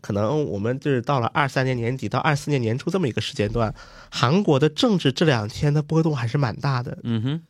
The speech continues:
Speaker 1: 就出现了很多变数，就变数特别多。比如说我们概括一句话，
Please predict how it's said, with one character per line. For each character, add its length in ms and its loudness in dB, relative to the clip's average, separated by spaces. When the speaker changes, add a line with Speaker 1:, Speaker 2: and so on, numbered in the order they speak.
Speaker 1:
就 100 2
出 200 0
现 120 4
了 120 4
很 360 0
多 160 2
变 320 2
数， 300 -8
就 140 2
变 160 4
数 80 4
特 180 -2
别 100 2
多。 240 -2
比 80 -2
如 180 4
说 380 -2
我 140 0
们 120 0
概 200 0
括 180 -2
一 140 -4
句 120 -2
话， 220 2